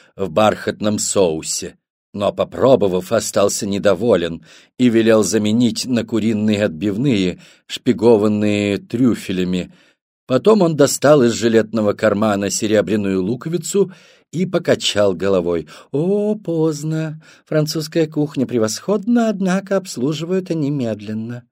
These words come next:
У меня есть срочное дело, я должен идти. Вы поставите меня в известность, Симонини, удалось ли достать нужного сорта бумагу и правильные чернила?» Брахман едва попробовал,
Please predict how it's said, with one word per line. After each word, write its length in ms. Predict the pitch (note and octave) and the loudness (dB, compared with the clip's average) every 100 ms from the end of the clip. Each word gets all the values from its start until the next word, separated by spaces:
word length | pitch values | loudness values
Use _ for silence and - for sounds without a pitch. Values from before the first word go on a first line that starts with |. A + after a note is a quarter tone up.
| _ _ - - _ | _ _ -20 -20 _
У 80 | E3 | 2
меня 240 | D#3 D3+ | 4 6
есть 300 | C#3+ D3 - | 4 4 -2
срочное 580 | - E3 D#3 D3+ B2+ B2+ | -4 0 0 0 -2 -2
дело, 320 | C3 D#3+ D3+ | 0 4 6
я 220 | A2+ B2+ A#2 | 6 4 4
должен 400 | C3 A#2+ B2 A#2 | 2 0 -2 -2
идти. 420 | A#2 - D3+ - - - _ _ | -6 -4 -4 -4 -12 -20 _ _
Вы 500 | - F3+ E3+ F#3 F3 | -4 -2 4 4 4
поставите 560 | E3+ F3+ F3+ B3 B3 A#3 | 2 -2 2 2 2 0
меня 300 | F3 D3+ C#3 | 0 2 2
в 80 | C3+ | 0
известность, 600 | G#2+ G#2 G#2 - A#2 - | 0 0 0 0 -6 -4
Симонини, 560 | - A#2 G#2+ G2 G#2 - - | -2 0 2 0 -2 -8 -10
удалось 520 | - E3 D#3+ A3+ B3 - | 0 4 6 6 4 0
ли 80 | |
достать 680 | G#3+ F3 E3 - F3 E3 - D#3 | 2 2 0 -2 0 -2 -10 -6
нужного 500 | F3 F3 D#3 D3+ E3 | -2 -2 -2 -4 -6
сорта 420 | D#3+ F3 D3+ - | -2 0 0 0
бумагу 680 | C#3+ D#3 F3+ B3 G3+ G#2+ G2 - - _ | -2 0 2 0 0 -2 -4 -8 -20 _
и 300 | F3 D#3 D#3 | -4 -2 -2
правильные 720 | D#3+ F3+ D3+ C#3 C3+ C3+ C3 | 2 2 4 0 -2 -2 -2
чернила?» 960 | - - C3+ F#2 A#2 A2 F2+ D2+ D2+ _ _ _ _ _ _ _ _ _ _ _ | -6 -4 -4 -2 -2 -2 -2 -6 -16 _ _ _ _ _ _ _ _ _ _ _
Брахман 600 | F2+ F2+ A#2 - A#2+ B2+ A2 | -6 2 2 2 2 2 2
едва 360 | A2 F2+ A#2 | -2 2 2
попробовал, 920 | A2+ A2 - F#2+ C#3+ A#2 G2 F#2+ F#2 | 4 2 0 0 2 2 0 0 0